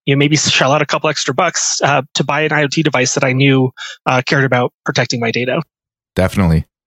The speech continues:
Speaker 2: It could be an I O T security verification check.
Speaker 1: Right. I mean, especially when we start getting into really sensitive data.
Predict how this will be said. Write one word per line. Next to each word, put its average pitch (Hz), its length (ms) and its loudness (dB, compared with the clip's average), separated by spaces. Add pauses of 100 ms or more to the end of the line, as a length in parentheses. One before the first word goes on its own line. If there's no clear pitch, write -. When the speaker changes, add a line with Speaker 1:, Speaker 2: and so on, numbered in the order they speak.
(260)
Speaker 2:
It 98 120 -2
could 110 100 2
be 104 140 4
an 98 60 4
I 104 200 2
O 104 80 4
T 101 260 0
security 92 720 0
verification 87 720 0
check. - 260 -6 (480)
Speaker 1:
Right. 254 360 2
I 180 80 4
mean, 214 160 2
especially 247 420 0
when 247 100 4
we 214 60 4
start 180 220 0
getting 170 180 2
into 165 180 0
really 147 200 4
sensitive 143 440 0
data. 180 360 0